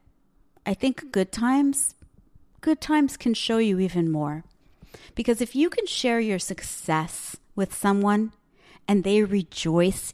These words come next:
in your success with you, you've got a friend.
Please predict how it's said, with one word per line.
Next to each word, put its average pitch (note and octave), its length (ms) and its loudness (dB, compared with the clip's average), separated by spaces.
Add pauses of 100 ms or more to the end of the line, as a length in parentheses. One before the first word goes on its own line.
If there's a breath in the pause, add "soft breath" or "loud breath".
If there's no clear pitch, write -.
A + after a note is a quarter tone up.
in F3+ 260 6
your F#3 160 4
success - 640 -2
with E3+ 240 0
you, A#3 300 2 (1400)
you've F#3+ 180 -8
got D#3+ 160 -4
a - 40 -10
friend. - 400 -14